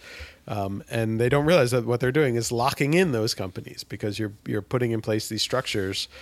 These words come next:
to solve the problems that you think they have. And you don't realize that you're basically then, you know, you're, you're halting that, that pendulum swinging, and you're halting these, the ways in which the, these more emergent, uh, approaches, whether it's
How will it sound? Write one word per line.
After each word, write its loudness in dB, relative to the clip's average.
to -6
solve -2
the 0
problems -2
that -8
you -4
think -6
they 4
have. 0
And -2
you 0
don't -2
realize 0
that -6
you're -4
basically -4
then, -6
you -4
know, -4
you're, -2
you're 0
halting 0
that, -4
that -4
pendulum -4
swinging, -2
and -2
you're -4
halting -4
these, -8
the -2
ways 0
in -4
which -6
the, -2
these -8
more 0
emergent, -6
uh, -2
approaches, 0
whether 0
it's -6